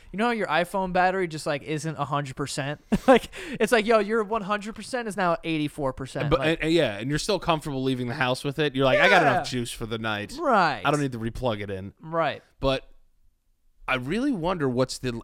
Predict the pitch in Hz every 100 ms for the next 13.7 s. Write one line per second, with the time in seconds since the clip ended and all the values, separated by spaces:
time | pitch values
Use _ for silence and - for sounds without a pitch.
0 | - 120 - - 123 - 117 120 107 110
1 | 107 - 120 110 117 107 104 82 107 98
2 | 117 104 98 101 - 107 - 110 110 110
3 | 107 90 101 85 55 - - - - -
4 | _ _ _ _ _ _ - _ - _
5 | _ _ - - - 147 180 - 226 202
6 | 185 131 - 127 123 110 117 120 - -
7 | _ _ _ _ _ - - 139 151 165
8 | 127 - - - _ _ _ _ _ 180
9 | 214 202 202 165 156 160 165 165 156 127
10 | 113 127 123 113 110 _ _ _ _ -
11 | 123 127 123 143 151 - - - _ _
12 | - - - 143 151 - 147 127 131 151
13 | 165 - _ - 135 131 131